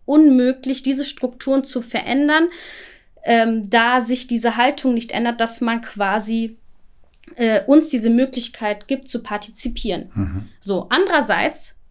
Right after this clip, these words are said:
Speaker 1: verlangt man von uns immer wieder, von uns, ich rede von muslimischen Communities und muslimischen Gruppierungen, Organisationen, ähm, darüber hatten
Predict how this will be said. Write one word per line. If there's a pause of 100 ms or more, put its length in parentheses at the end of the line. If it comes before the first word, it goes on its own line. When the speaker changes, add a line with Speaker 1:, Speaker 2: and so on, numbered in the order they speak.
(120)
Speaker 1:
verlangt
man
von
uns
immer
wieder,
von
uns,
ich
rede
von
muslimischen
Communities
und
muslimischen
Gruppierungen,
Organisationen, (560)
ähm, (680)
darüber
hatten